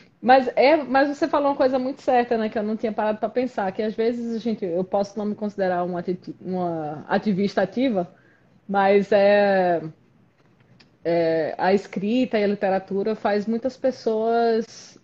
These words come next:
é, refletirem, né? Às vezes até inconscientemente, até naquele pensamento devagarzinho ali, quando tá lendo,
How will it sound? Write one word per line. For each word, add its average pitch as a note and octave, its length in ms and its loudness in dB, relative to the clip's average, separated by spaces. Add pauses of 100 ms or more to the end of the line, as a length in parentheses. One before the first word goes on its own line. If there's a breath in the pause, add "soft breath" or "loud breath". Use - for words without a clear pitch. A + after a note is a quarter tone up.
é, G3 460 0
refletirem, C#4+ 720 0
né? A3 220 -4 (800)
Às G#3 180 0
vezes A3+ 260 0
até A#3 300 0
inconscientemente, C4 880 -6
até A3 320 0
naquele B3+ 320 2
pensamento A#3+ 480 -2
devagarzinho G#3 760 0
ali, G3 180 -2
quando G3+ 260 -6
tá G3 140 -4
lendo, F#3+ 420 -2